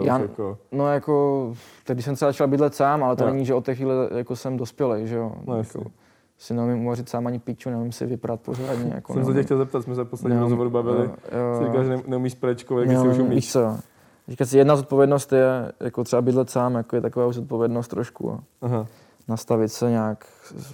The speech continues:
Speaker 1: vlastně tvořím si teďka svůj vlastní domov, že jo? Ale furt to není dospělost.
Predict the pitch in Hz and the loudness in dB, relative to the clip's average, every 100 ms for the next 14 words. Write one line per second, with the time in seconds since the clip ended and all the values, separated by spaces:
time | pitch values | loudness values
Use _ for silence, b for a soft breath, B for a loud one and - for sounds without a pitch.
0 | - - - 117 131 117 113 135 123 - | -16 -12 -10 -6 -4 -4 -6 -8 -8 -6
1 | 127 117 - 123 127 120 113 117 113 131 | -4 -4 -4 -2 0 0 -4 -4 -6 -12
2 | b b b b b b b b b _ | b b b b b b b b b _
3 | _ - 87 101 117 117 127 123 123 120 | _ -4 0 4 2 2 -2 0 0 0
4 | 113 139 113 107 - | -2 -2 -2 -4 -12